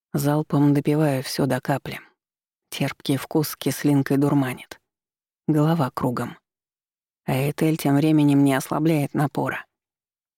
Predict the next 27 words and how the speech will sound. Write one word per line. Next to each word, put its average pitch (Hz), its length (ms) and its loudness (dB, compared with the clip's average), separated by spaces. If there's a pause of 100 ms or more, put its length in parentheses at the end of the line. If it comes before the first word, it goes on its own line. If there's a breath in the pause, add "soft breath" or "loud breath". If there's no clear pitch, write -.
(1400)
Женщина 170 480 2
наклоняется, 156 920 2
тянется, 147 640 -4
словно 147 320 0
хочет - 340 -2
опереться 143 480 0
о 135 40 2
мое 139 260 2
колено, 139 500 -4 (380)
но 147 160 4
ладонь 151 340 2
скользит 143 500 -2
по 139 140 -4
шелку 147 360 -2
одеяния. 135 680 -2 (1600)
«Так 208 220 0
сразу 185 400 0
и 185 120 4
не 175 180 4
разберешь, 170 480 0
где 156 200 2
кончается 156 680 0
мантия, 180 600 2
а 160 40 0
где 165 200 2
начинаешься 147 720 0
ты». - 220 -8